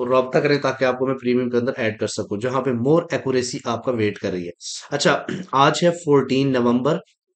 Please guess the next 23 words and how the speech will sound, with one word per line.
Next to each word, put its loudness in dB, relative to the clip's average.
बहुत 4
ही -2
इंपॉर्टेंट 0
दिन -2
है -2
क्योंकि -2
आज 2
के 0
दिन 0
यूएस 0
सेशन -2
में -2
होने -2
वाला -2
है -8
सीपीआई। 0
ये 8
कोर 2
सीपर -2
सीपीआई 0
जो -2
है -2
ना, -2